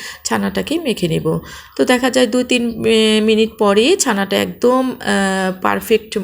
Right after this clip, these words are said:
হয়ে গিয়েছে, একদম মসৃণ হয়ে গেছে। আমি একটু গোল করে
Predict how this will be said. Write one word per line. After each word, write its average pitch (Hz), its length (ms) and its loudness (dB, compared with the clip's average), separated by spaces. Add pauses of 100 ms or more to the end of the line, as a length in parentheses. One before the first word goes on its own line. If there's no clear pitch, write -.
(120)
হয়ে 202 360 2
গিয়েছে, 202 380 0
একদম 208 260 0
মসৃণ 202 380 -2
হয়ে 202 160 0
গেছে। 202 220 0
আমি 208 80 -2
একটু 220 140 -4
গোল 233 280 0
করে 226 340 6